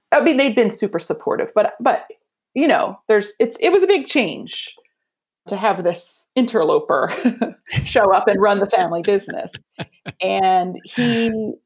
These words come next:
sent me a text message a couple weeks into the pandemic and said, "I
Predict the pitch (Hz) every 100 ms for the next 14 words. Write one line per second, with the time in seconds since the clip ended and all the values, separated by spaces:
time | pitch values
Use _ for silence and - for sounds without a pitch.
0 | _ - 233 214 185 - 175 - - 147
1 | 160 - - - 175 185 185 170 170 165
2 | 160 160 165 175 160 165 160 165 - 165
3 | 160 160 - - - 160 165 156 160 _
4 | _ _ _ _ - - 165 170 170 170
5 | 135